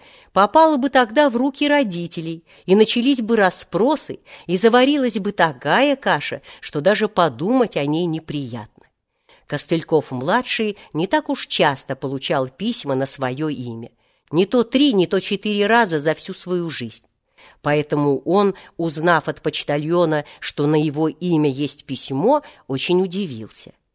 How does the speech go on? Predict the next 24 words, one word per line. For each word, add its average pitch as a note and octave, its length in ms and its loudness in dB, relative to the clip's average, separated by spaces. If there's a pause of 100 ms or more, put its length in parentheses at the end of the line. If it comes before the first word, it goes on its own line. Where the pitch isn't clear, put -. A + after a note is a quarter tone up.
(460)
А C#3 140 2
увидев G3 480 -2
на D#3 100 0
конверте D3 760 -2
штамп G#3+ 600 0 (240)
Центрального F3 960 2
экскурсионного D#3+ 1120 -4
бюро, C3+ 500 -2 (400)
он F#3+ 160 4
совсем F#3 540 0
оторопел, E3 760 0 (240)
тщательно G3+ 680 2
осмотрел F3+ 640 0
его D#3+ 160 -4
со E3+ 180 0
всех - 300 -4
сторон, F#3+ 520 2 (380)
даже G#3+ 260 4
неизвестно A3+ 600 2
зачем A3+ 480 4
понюхал A#3 760 2
его, C3+ 340 -2 (360)
но F3+ 140 4
почувствовал D#3+ 920 0